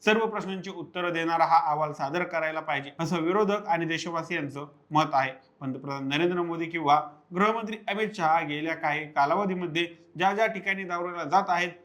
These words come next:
त्या त्या ठिकाणी ऑपरेशन सिंदूरबाबत सरकारची आणि स्वतःची पात थोपटवून घेत आहेत. पण या ऑपरेशन बाबत जे काही प्रश्न निर्माण झालेले आहेत,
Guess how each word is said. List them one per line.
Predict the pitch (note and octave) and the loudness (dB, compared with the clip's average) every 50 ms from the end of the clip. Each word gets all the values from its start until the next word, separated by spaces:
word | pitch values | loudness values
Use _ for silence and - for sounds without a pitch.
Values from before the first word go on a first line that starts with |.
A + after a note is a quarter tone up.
| _ _ _ | _ _ _
त्या | - F3 F3 | 0 0 0
त्या | E3+ G3+ G3 | 0 0 -2
ठिकाणी | F3 E3 E3+ D3+ F3 F3 F3 F3+ | -2 -4 -6 -4 -4 -4 -4 -4
ऑपरेशन | D#3+ D#3 D3+ D#3 E3+ D#3+ F3+ E3+ D#3 | -6 -6 -8 -8 -10 -10 -10 -10 -10
सिंदूरबाबत | D3 E3 D#3 D#3+ F3 F3+ D#3+ D#3+ D#3 D3 D3+ D#3+ D#3+ D#3 - _ _ _ | -10 -10 -8 -6 -6 -2 2 2 2 2 2 -2 -6 -8 -14 _ _ _
सरकारची | - E3+ E3+ E3 F3+ F3+ F3 E3+ - F#3+ | -4 -4 -2 -2 -2 -2 -2 -2 -2 0
आणि | F3 D#3+ D#3+ E3 | 0 0 -2 -4
स्वतःची | E3 E3 D#3 D3+ F3 D#3+ - F3 | -8 -10 -12 -10 -10 -10 -10 -12
पात | E3 - D#3 D3 D3+ D3+ - - - _ _ _ _ _ - | -2 4 6 6 6 4 2 -6 -14 _ _ _ _ _ -6
थोपटवून | F3+ D3+ - - E3+ D#3+ D#3 D3 | -4 -4 -2 0 0 0 2 2
घेत | C#3+ D3 D3 | 0 0 0
आहेत. | D3 C#3 C3+ | 0 -2 -2
पण | B2+ - F3+ F3+ F3+ | -2 -2 0 2 2
या | F3 | 2
ऑपरेशन | D3+ D3 D#3 D3+ F#3+ G#3 G#3 G3+ G#3+ G#3 G3+ | 2 2 2 2 2 2 2 0 -2 -2 0
बाबत | F#3 F#3 E3+ D#3 E3+ F3 E3 C#3+ C#3 - C3+ | 4 4 4 4 2 -2 -4 -6 -12 -10 -4
जे | C#3+ F#3 | 0 0
काही | G#3 G#3 - F#3 F3 F3+ F#3 | 0 2 2 0 0 0 -4
प्रश्न | F3+ - F3 E3 E3 F3 F#3 F3 | -6 -8 -10 -10 -8 -6 -6 -6
निर्माण | E3+ E3 E3 D#3+ D#3+ D#3+ D#3 | -4 -4 -4 -4 -4 -4 -2
झालेले | C3 C3+ C3+ D3 F3+ G3 G3 | -2 -2 0 0 0 2 4
आहेत, | E3+ D3+ D#3 E3 | 4 4 4 0